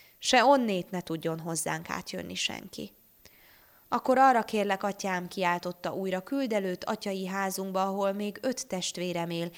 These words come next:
Tegyen bizonyságot előttük, nehogy ők is ide jussanak a gyötrelmek helyére." Ábrahám ezt felelte: "Van Mózesük és vannak profétáik, azokra hallgassanak." Ám az erősködött:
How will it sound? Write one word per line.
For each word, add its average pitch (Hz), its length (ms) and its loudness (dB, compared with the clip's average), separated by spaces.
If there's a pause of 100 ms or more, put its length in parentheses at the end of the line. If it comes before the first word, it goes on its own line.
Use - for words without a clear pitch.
(340)
Tegyen 302 340 4
bizonyságot 208 800 0
előttük, 175 460 -2
nehogy 233 300 -2
ők 285 220 -2
is 202 140 0
ide 196 240 0
jussanak 180 520 -4
a 175 40 -2
gyötrelmek 165 640 -6
helyére." 170 560 -6 (720)
Ábrahám 170 540 -2
ezt - 240 -6
felelte: 202 600 -2 (540)
"Van 320 240 4
Mózesük 170 600 -2
és 185 180 -2
vannak 269 380 0
profétáik, 170 800 -2
azokra 262 380 0
hallgassanak." 165 840 -2 (480)
Ám 180 200 -2
az 180 120 -2
erősködött: 175 840 -4